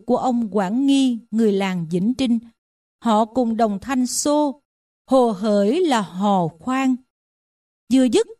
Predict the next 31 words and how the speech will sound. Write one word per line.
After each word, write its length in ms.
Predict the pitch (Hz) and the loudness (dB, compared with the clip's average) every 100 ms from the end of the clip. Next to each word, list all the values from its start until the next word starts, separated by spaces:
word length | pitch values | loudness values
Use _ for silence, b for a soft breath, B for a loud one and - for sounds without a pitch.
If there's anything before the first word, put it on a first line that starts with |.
| _ | _
thì 140 | 262 | -2
một 180 | 233 226 226 | 0 0 -2
chàng 260 | 247 208 - | -4 -4 -4
trai 280 | 254 262 262 | -4 -4 -4
tân 280 | - 294 | -2 -2
học 360 | 262 233 180 - | -2 -4 -6 -8
đã 180 | 190 190 | -8 -4
nhanh 400 | 233 269 285 254 | -2 -2 -2 0
miệng: 320 | 214 175 185 - _ _ _ _ _ _ - | -2 -2 -6 -10 _ _ _ _ _ _ -2
"Lộn 260 | 247 226 | 2 2
lạo 480 | 247 262 220 202 240 233 | 0 0 2 2 0 -2
theo 120 | 349 | -2
đường 440 | 240 233 220 190 | 0 2 2 -2
thương 280 | 190 302 302 | -4 -4 -4
tiếc, 280 | 277 359 415 _ _ _ _ | -2 0 -2 _ _ _ _
éo 240 | - 247 339 | -4 -2 0
le 380 | 330 285 277 277 | 0 0 0 0
cho 180 | 311 | -2
mấy 240 | 277 302 370 202 | -2 -2 -4 -2
dặm 320 | 190 170 190 - | -2 -2 -4 -2
co 220 | 247 262 | 0 0
quanh. 340 | 262 269 269 254 - _ _ _ _ - | -2 0 0 -2 -8 _ _ _ _ -4
Chàng 340 | 262 233 214 | 0 0 0
đây 320 | 233 285 285 226 | 0 -2 -4 -2
vốn 180 | 285 339 - | -2 -2 -6
thiệt 220 | - 220 226 | -2 -2 -2
địch 160 | 220 214 220 | -4 -4 -4
thanh 340 | - 294 294 | -8 -4 -4
rõ 280 | 214 185 196 277 | -2 -2 -2 -2
ràng." 300 | 240 208 170 - _ _ _ _ _ _ _ _ _ - | -4 -4 -6 -10 _ _ _ _ _ _ _ _ _ -4
Lại 340 | 220 180 180 | -2 0 -4